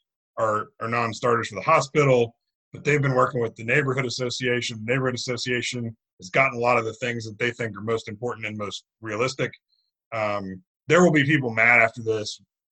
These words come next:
whichever way it goes and whatever changes are made. Um, and, and that's just gonna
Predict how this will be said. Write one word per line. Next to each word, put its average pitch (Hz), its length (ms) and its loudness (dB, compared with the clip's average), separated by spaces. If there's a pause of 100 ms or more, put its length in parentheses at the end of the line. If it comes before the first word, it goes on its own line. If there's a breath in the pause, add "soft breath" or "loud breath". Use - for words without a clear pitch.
(400)
whichever 147 480 0
way 151 120 8
it 110 160 0
goes 117 480 2 (240)
and 107 100 -10
whatever 123 260 4
changes 117 440 -2
are 104 60 -8
made. 107 460 0 (520)
Um, 98 580 -6 (320)
and, 110 260 -8
and 117 100 -6
that's 110 200 -2
just 104 180 -12
gonna 104 220 -4